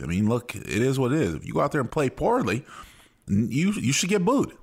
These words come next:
There are times where even on, as an analyst on the radio call, I s-, I've called them out. I've called this team out. Play poorly, you booed. You're at home and you jump and you have a couple false starts. That's a, that's a, that's a boo.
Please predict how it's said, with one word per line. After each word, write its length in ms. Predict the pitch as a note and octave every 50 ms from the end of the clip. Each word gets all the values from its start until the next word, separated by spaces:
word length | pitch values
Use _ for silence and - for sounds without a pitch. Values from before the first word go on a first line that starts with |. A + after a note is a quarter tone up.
| - _ _ _ _ _ _ _ _ _ _ _ _ _ _ _ _ _ _ _ _ _ _ _ _ _ _ _ _ _ _ _ _ _ _ _ _ _ -
There 160 | - C#3 D#3
are 60 | D3+
times 420 | - - D#3+ D#3+ D#3+ D#3+ D#3 B2+
where 360 | C3+ B2+ B2+ C3 C3 C3 B2+ C3 - - - - - - _ -
even 260 | B2 C3+ D3 D3 D3
on, 440 | - C3 C#3+ D3+ D3+ D3+ D3+ C#3+ -
as 240 | - A#2 A#2+ A#2+ A2
an 100 | A#2 G2
analyst 640 | A2 D3+ G3+ A3+ F3+ A#2 F#2+ C#2+ A#2+ - - - - - _ _
on 180 | G2+ A2+ C#3 D#3+
the 80 | D#3
radio 300 | C#3+ D3+ F#3+ G#3 F#3+ C3+
call, 400 | G#2+ - - F#2+ E2 F#2+ G2+ G#2+ G#2+ -
I 180 | F2 F#2+ A2+
s-, 140 | C3+ - - G#2+ C3+ B2 B2+ C#2+ D#2+ - - -
I've 320 | - F2 G2 G#2+ - -
called 300 | - - C3+ C3 D3 C3+
them 140 | D#3 D3+ D#3
out. 300 | F#3+ A#3 G3+ - - - - - - _ _ _ _ _ _ _ _ - - _ _ _ _ _ - -
I've 160 | - G#2+ G#2
called 280 | - - C#3 C#3 D3 C#3+
this 160 | D3 C3+ -
team 200 | - E3+ D#3 F3
out. 320 | G3+ A#3+ - - - - _ _ _ _ _ _ -
Play 160 | - F3 F3
poorly, 440 | - - G3 G3 F#3+ F#3+ F3+ F#3 F#3+
you 80 | F#3
booed. 340 | E3+ F3 A#3 B3 - - - - - _ _ - - _ _ _ _ _ _ _ _ _ _ _ _ _ _ _ _ _ _ _ _ -
You're 220 | - - C3 E3+
at 120 | F3 E3+ D3
home 340 | C3 C#3+ E3 F3 F#3 F3+ E3+
and 100 | C#3+ C3+
you 80 | C3+
jump 320 | A#2+ G#2 C3+ C#3+ D#3 D3+ -
and 100 | A2 A2+
you 280 | A#2+ B2+ A#2+ G2 F2 G#2
have 260 | G#2 A#2+ C#3 C3+ B2+
a 60 | G#2+
couple 280 | - - D3+ D3 D3 B2+
false 260 | - - C#3+ C#3+ -
starts. 320 | - - D#3 E3+ F#3+ - -
That's 220 | - F3 E3+ -
a, 60 | F#3+ F3
that's 340 | - - D#3 F3+ F3 -
a, 40 | F3+
that's 300 | C#3 C3+ E3 F#3 F#3+ -
a 40 | D#3
boo. 400 | D3 A3+ B3+ F3 - - - -